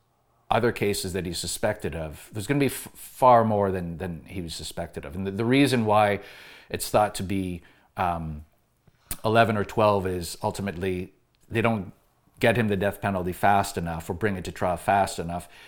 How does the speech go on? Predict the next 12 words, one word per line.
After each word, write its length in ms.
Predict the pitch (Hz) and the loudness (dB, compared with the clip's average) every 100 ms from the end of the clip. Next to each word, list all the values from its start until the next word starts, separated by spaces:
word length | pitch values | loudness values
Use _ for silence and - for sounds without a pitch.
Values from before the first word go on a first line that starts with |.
| - - - | -20 -18 -2
Uh, 200 | 92 90 | 0 2
so 160 | - | 0
he 60 | 101 | 0
commits 300 | - 101 - | -2 -6 -4
suicide 580 | 117 107 - 95 92 87 | -2 0 0 2 2 0
in 120 | 82 | -6
his 100 | 82 | -6
holding 320 | 104 95 90 | -4 -2 -4
cell, 480 | 85 - 80 78 78 | -6 -6 -6 -8 -8
cuts 260 | - 110 - | -2 -2 -2
his 160 | 101 | -6
wrists, 460 | 90 98 90 - - | -2 -4 -4 -8 -12